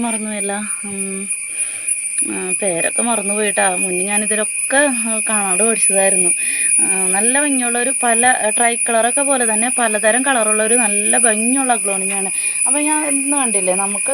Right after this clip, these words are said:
നമ്മളിപ്പോൾ അഗ്ലോണിമേനെ കൂടുതൽ ശ്രദ്ധിക്കുന്നില്ല, കാര്യമായിട്ടുള്ള പരിചരണങ്ങളൊന്നും തന്നെ ചെയ്യുന്നില്ലെങ്കിലും നാളെ പു-, മുന്നത്തെ ആ ഒരു, ഏ, സംരക്ഷണത്തിൻ്റെ ഭാഗമായിട്ടാണെന്ന് തോന്നുന്നു മുന്നേ കൊടുത്ത ആ പോട്ടി മിക്സും, ആ, വളങ്ങളും ഒക്കെ കൊണ്ട് തന്നെ ഒന്നും ഒരു കുഴപ്പമില്ലാണ്ട് നല്ല ഭംഗിയിൽ തന്നെ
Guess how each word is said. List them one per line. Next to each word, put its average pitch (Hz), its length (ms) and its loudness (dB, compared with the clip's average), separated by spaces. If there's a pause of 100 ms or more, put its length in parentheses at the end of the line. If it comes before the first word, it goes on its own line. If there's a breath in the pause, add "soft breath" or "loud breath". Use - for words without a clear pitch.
നമ്മളിപ്പോൾ 220 440 -2
അഗ്ലോണിമേനെ 202 540 -4
കൂടുതൽ 214 280 -2 (120)
ശ്രദ്ധിക്കുന്നില്ല, 208 680 -4 (140)
കാര്യമായിട്ടുള്ള 196 580 -4
പരിചരണങ്ങളൊന്നും 196 880 -6
തന്നെ 220 220 -6
ചെയ്യുന്നില്ലെങ്കിലും 202 600 -6 (460 loud breath)
നാളെ 190 260 -2
പു-, 226 260 -6 (120)
മുന്നത്തെ 214 460 -2
ആ - 20 2 (140)
ഒരു, 247 160 0 (480 loud breath)
ഏ, - 20 2 (560)
സംരക്ഷണത്തിൻ്റെ 208 840 -2
ഭാഗമായിട്ടാണെന്ന് 226 720 2
തോന്നുന്നു 208 200 -2
മുന്നേ 208 240 -4
കൊടുത്ത 196 300 2
ആ - 20 0 (100)
പോട്ടി 185 300 -2
മിക്സും, 202 380 -4 (440 loud breath)
ആ, 202 40 0 (220)
വളങ്ങളും 196 540 0
ഒക്കെ - 220 -6
കൊണ്ട് 202 240 2
തന്നെ 185 240 0 (200)
ഒന്നും 196 320 0 (100)
ഒരു 196 180 0
കുഴപ്പമില്ലാണ്ട് 185 600 0
നല്ല 190 140 0 (120)
ഭംഗിയിൽ 185 320 -2 (120)
തന്നെ 196 120 0